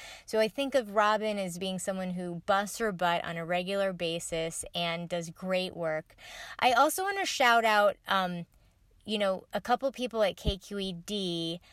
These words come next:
including, um, we just had a wonderful,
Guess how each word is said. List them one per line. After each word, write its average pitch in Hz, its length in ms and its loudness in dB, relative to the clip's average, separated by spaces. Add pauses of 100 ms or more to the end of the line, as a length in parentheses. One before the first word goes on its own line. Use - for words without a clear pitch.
(760)
including, 277 760 0 (100)
um, 196 320 2
we 214 160 -4
just 233 220 -4
had 247 180 0
a 196 240 2
wonderful, 196 1080 0